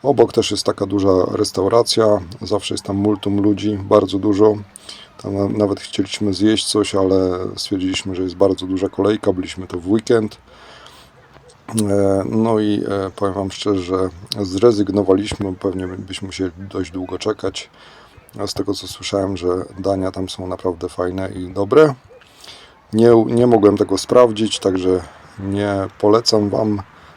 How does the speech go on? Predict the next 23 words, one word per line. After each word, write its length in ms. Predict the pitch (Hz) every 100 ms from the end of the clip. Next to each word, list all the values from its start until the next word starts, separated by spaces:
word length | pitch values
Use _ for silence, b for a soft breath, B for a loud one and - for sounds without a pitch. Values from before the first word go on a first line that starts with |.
| B -
no 60 |
bo 100 | 107
mówię, 240 | 98 92 95
nie 160 | 95
wiem, 300 | 87 90 92 82 - - - B B B -
ale 200 | 117 110
słyszałem 380 | - 104 95 92
właśnie, 260 | 87 - 92
że 100 | 90
tam 180 | 92
jest 120 | 90 -
smacznie, 480 | - 117 - 101
tylko 220 | 95 - 87
że 100 | 85
po 80 |
prostu 380 | - 87 - -
są 160 | - 87 82 95
duże 200 | 95 95
kolejki, 460 | - 101 98 -
trzeba 280 | - - 90 82 -
trochę 260 | 98 92 - -
poczekać 520 | - - 95 95 -
niestety. 380 | 95 - -